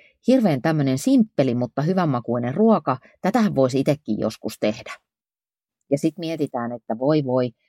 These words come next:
valtavan katteen sai se ravintoloitsija tästä annoksesta, että eihän tässä oo kuin vähän kuin porkkanaa ja herneitä ja mitä siihen kesäkeittoon nyt ikinä tuleekaan.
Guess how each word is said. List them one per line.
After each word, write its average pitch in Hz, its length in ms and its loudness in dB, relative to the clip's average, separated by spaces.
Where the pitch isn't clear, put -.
valtavan 156 460 0
katteen 117 460 -2
sai 120 200 0
se 117 160 -2
ravintoloitsija 117 800 -2
tästä 110 340 -4
annoksesta, 113 600 -4
että - 220 -4
eihän 156 240 0
tässä 135 280 -2
oo 127 180 0
kuin 95 120 -8
vähän 117 240 -4
kuin 104 140 -6
porkkanaa 110 560 -2
ja 110 80 0
herneitä 113 560 -2
ja 69 180 -2
mitä 113 220 -2
siihen 120 280 -4
kesäkeittoon 120 680 -2
nyt 113 160 -6
ikinä 113 340 -2
tuleekaan. 113 540 -4